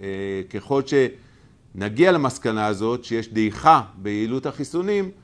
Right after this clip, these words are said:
נשקול את מתן המנה השלישית.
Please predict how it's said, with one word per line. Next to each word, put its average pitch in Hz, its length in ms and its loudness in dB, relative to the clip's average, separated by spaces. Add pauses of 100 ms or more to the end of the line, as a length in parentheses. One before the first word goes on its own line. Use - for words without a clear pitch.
(420)
נשקול 156 520 0
את 151 80 -2
מתן 139 500 0 (240)
המנה 110 680 -4
השלישית. 95 640 -10